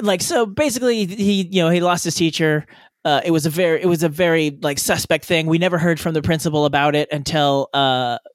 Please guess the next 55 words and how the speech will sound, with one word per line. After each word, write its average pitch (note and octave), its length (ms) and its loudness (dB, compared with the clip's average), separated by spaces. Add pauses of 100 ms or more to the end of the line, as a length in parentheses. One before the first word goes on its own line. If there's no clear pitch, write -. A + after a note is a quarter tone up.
finally D3 400 0
a C#3 80 2
bunch D3+ 240 -2
of D3 100 -4
parents D#3+ 320 -4
got C3+ 160 0
together, C#3+ 300 0
wrote C#3+ 240 0
a C#3+ 60 -4
group D3 260 -2
letter C#3 280 2
requesting C#3+ 400 -4
a C#3 40 -6
meeting. C#3 360 -2 (240)
The D#3+ 80 -2
meeting F3 280 2
didn't D#3+ 200 -4
fu-, C#3+ 200 -10 (240)
the D#3 240 -2
meeting F#3+ 260 2
didn't F#3 180 0
fucking E3 260 -10
happen, D3+ 360 0
but D3 120 0
we D3+ 100 2
met D3+ 160 -2
with D3+ 80 -4
somebody D3+ 260 0
else C#3+ 140 0
from D3+ 100 -10
the C3+ 60 -6
school D3+ 240 0
board. C#3 360 2 (440)
And D#3 160 2
then D3+ 360 2 (220)
she - 160 -4
just F3+ 180 -2
sent F#3+ 160 0
us, F3 140 -2
like, E3+ 140 -2
a E3+ 40 -2
response F3 460 -2
email F3 320 0
saying, D#3+ 300 0
"Hey, F3 160 2
we're E3+ 80 2
gonna D#3+ 160 0
meet E3+ 280 0 (280)
on D3+ 140 -2
this G3 200 -2
day." D#3+ 360 2
And E3 140 -2
this A#3+ 160 -2
was, G#3+ 160 -2
like, F3 240 -2